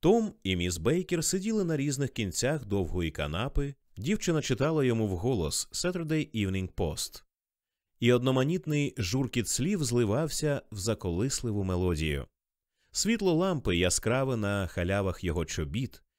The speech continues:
тьмяне на її волоссі кольору осіннього листя, віддзеркалилося від глянцованої сторінки, коли міс Бейкер перегорнула її пружним рухом зграбної руки.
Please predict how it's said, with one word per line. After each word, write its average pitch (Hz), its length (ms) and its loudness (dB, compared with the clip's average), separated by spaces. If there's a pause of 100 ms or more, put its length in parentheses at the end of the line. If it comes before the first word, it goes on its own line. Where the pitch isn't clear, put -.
(160)
тьмяне 151 420 0
на 131 120 2
її 113 180 2
волоссі 98 800 0
кольору 92 360 2
осіннього 85 640 -2
листя, 82 580 -2 (240)
віддзеркалилося 165 1000 0
від 147 160 -2
глянцованої 117 840 0
сторінки, 151 760 -2 (280)
коли 104 280 2
міс 90 220 0
Бейкер 143 480 -2
перегорнула 95 680 0
її 117 300 -4
пружним 147 500 -2
рухом 101 420 -2 (100)
зграбної 85 560 -2
руки. 78 420 -2